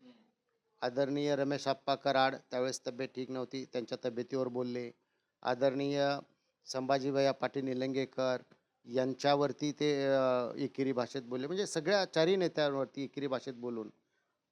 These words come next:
Speaker 2: पुन्हा आता आमच्या पक्षात येण्याचा प्रयत्न करत आहेत. काल स्टेजवर पण दिसले.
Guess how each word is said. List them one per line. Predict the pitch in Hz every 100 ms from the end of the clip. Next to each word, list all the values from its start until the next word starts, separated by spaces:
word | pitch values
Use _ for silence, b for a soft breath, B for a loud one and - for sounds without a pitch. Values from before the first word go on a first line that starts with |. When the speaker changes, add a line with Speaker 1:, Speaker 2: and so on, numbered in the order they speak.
| -
Speaker 2:
पुन्हा | 143 170 202
आता | 190 190 185
आमच्या | 175 180
पक्षात | 175 165 - 170
येण्याचा | 160 151 151 156
प्रयत्न | 143 151 151
करत | 143 139 -
आहेत. | 135 139 -
काल | 143 135
स्टेजवर | - 139 139
पण | 135 143 131
दिसले. | 123 123 120